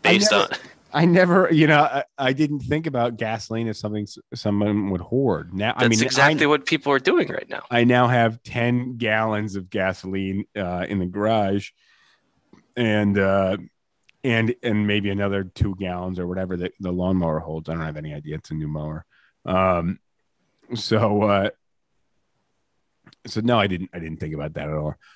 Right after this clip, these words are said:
Speaker 1: But, but yeah, if I heard there was a scarcity in something, I, I'm, I don't know. My thinking is the last thing I would wanna do is go to a Costco while there's a gazillion people there and people are fighting over fucking toilet paper.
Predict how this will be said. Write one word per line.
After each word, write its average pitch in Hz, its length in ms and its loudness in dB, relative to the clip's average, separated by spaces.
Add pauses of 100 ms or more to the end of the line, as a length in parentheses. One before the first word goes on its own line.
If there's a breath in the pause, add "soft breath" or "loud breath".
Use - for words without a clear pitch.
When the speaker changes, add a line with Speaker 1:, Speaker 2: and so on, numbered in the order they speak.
(140 soft breath)
Speaker 1:
But, 143 220 4 (460)
but 151 200 2
yeah, 196 120 4 (380)
if 139 240 2
I 143 200 2
heard 143 380 2
there 120 140 2
was 117 140 0
a 104 60 -6
scarcity 104 640 -4
in 87 100 -8
something, 92 500 -6 (300 loud breath)
I, 151 160 4 (300)
I'm, 165 220 -6
I 156 120 -2
don't 147 120 0
know. 82 140 -2
My 113 200 0
thinking 117 420 -2
is 101 360 0
the 104 120 -2
last 117 360 -4
thing 110 100 -2
I 101 40 -2
would 101 140 0
wanna 90 260 -2
do 82 300 -6
is 80 120 -8
go 87 180 -6
to 87 140 -2
a 82 40 -12
Costco 76 800 -10 (420 soft breath)
while 85 220 -2
there's 82 340 -6 (100)
a 92 80 -4
gazillion 87 680 -2
people 80 300 -6
there 71 400 -10 (440)
and 90 140 -6
people 90 280 -2
are 80 60 -4
fighting 87 400 -2
over 78 160 -6
fucking 80 460 -10
toilet 76 360 -12
paper. - 440 -16